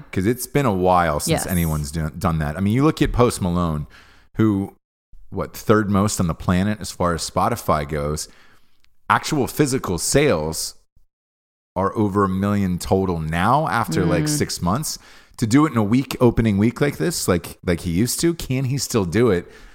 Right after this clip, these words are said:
Speaker 1: The hype on this album is real, but the, it, it's changed where it's streaming, where it's just like,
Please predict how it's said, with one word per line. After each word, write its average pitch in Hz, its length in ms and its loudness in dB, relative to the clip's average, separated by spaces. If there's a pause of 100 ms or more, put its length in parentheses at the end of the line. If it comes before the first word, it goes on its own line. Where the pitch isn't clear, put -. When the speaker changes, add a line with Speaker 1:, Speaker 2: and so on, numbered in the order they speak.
(100)
Speaker 1:
The 92 100 0
hype 175 240 4
on 139 120 4
this 117 180 -2
album 113 360 4
is 85 140 -2
real, 101 340 2
but 80 160 -2
the, 87 340 -2
it, 95 180 -4
it's - 140 -8
changed 101 540 -2
where 92 120 2
it's - 120 -4
streaming, 117 460 0
where 90 120 0
it's 85 160 -6
just - 200 -4
like, 85 260 -2